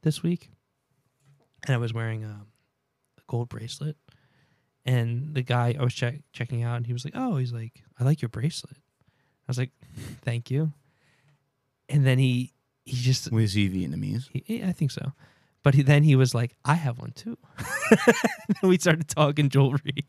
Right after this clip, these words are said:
Speaker 1: <laughs>
Speaker 2: What did his look like?
Speaker 1: Uh, not as cool as mine. Mine's like a chain link kinda thing.
Speaker 2: His was like a friendship bracelet.
Speaker 1: Yeah, yo, he, he, he had like an eighteen karat one. I was like, "Oh damn, man!" I was like, "I don't." I was like, "This is,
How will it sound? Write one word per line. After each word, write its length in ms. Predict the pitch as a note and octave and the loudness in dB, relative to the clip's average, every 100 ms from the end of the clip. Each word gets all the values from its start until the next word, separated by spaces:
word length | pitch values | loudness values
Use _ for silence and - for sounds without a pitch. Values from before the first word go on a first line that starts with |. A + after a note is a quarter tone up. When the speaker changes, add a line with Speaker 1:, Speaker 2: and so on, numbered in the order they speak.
| - | -8
Speaker 1:
<laughs> 640 | C#3+ - - - E3 - | -8 2 2 2 -2 2
Speaker 2:
What 100 | B2 | 2
did 100 | C3 | 4
his 180 | A#2+ C#3+ | 4 4
look 160 | G2 - | 0 -4
like? 280 | - C3 - G#3+ F3+ - - _ - - | -8 -12 -2 0 0 -4 -20 _ -20 -4
Speaker 1:
Uh, 380 | G3+ A3 A3 G#3+ | 2 4 4 4
not 140 | A3 G#3 | 4 2
as 80 | D3 | 0
cool 140 | C3 | -4
as 100 | A#2 | -6
mine. 280 | A#2+ A#2 C3+ | -6 -4 2
Mine's 180 | F3+ F#3 | 2 2
like 100 | C#3+ | 0
a 60 | |
chain 320 | C#3 C#3 B2+ C3 | 0 2 2 4
link 280 | C3 C3+ | 2 0
kinda 300 | - C3+ C3+ | 0 0 2
thing. 280 | C#3 C3+ C#3 - _ | 0 -2 -2 -6 _
Speaker 2:
His 160 | - G2 | -2 -2
was 160 | G2 - | -2 -4
like 140 | C#2 | -6
a 320 | C#2 - C#2+ C3+ _ _ _ _ | -6 -8 -10 -14 _ _ _ _
friendship 440 | - - A2+ - - | -8 -4 -4 -6 -8
bracelet. 380 | - - F#2+ - _ - | -8 -6 -10 -12 _ -10
Speaker 1:
Yeah, 340 | F3 F3 A2 | -8 -4 -4
yo, 220 | D#3 C4 | 0 2
he, 200 | C4 A3+ | 2 0
he, 200 | - E3 | -2 -4
he 300 | D#4+ - A#3 | -4 -4 -2
had 120 | D#4 C#4+ | -2 -2
like 100 | D#3 | -4
an 80 | A#2+ | -2
eighteen 320 | D#3+ - D3+ | -4 0 -2
karat 320 | C3+ C3 D#3 A#2+ | 0 0 0 -2
one. 160 | A#2 | -6
I 40 | A#2+ | -6
was 100 | A#2+ | -8
like, 120 | A#2 | -4
"Oh 140 | A3 G#3+ | 0 0
damn, 340 | C3 F3 F#3 B2 | 0 0 2 0
man!" 220 | B2 C3 | 0 2
I 60 | |
was 100 | D3 | 0
like, 80 | B2+ | 0
"I 60 | E3 | 0
don't." 180 | G3 A#2+ | -2 -4
I 160 | C3+ F3+ | -2 0
was 180 | F3 C3+ | 0 0
like, 80 | C#3 | 2
"This 120 | B3 | 0
is, 120 | D3+ | -2